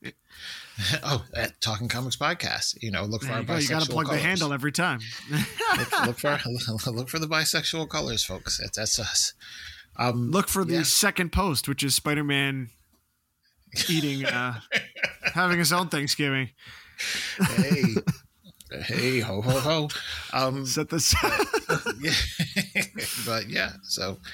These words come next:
Speaker 1: but yeah, I had, after I made the pot pie, I still had all this leftover meat, the duck, the chicken, and the turkeys. I was like, "Hey, let's just make a little casserole." So I made a casserole. So I had turducken two ways. Now, 'cause I'm sick of it all,
Speaker 2: Nice.
Speaker 1: it's in the freezer.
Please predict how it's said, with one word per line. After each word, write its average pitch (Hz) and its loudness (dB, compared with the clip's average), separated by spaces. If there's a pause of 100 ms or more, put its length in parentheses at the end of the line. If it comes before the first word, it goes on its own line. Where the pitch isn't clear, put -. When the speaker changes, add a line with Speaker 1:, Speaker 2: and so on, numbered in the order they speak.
(400)
Speaker 1:
but 151 0
yeah, 190 0
I 110 2
had, 123 2
after 131 0
I 123 2 (120)
made 139 0
the 127 2
pot 123 -4
pie, 127 0
I 110 2
still 117 4
had 117 2
all 117 0
this 113 0
leftover 117 -2
meat, 120 -4 (260)
the 95 -6 (140)
duck, 110 -4
the 107 -10
chicken, 107 -2
and 101 -6
the 98 -8
turkeys. 117 0
I 110 -2
was 107 -2
like, 107 -2
"Hey, - 0
let's 135 -2
just 139 0
make 139 -4
a 139 -4
little 147 -6
casserole." - -4
So - -4
I 95 -6
made 104 -8
a 98 -12
casserole. 104 -6
So - -4
I 101 -2
had 95 -4
turducken 101 -6
two 107 -2
ways. 95 2 (340)
Now, 107 2
'cause 104 -2
I'm 95 0
sick 117 2
of 117 -2
it 120 2
all, 120 0
Speaker 2:
Nice. 120 0
Speaker 1:
it's - 4
in 107 -6
the 95 -4
freezer. 90 -4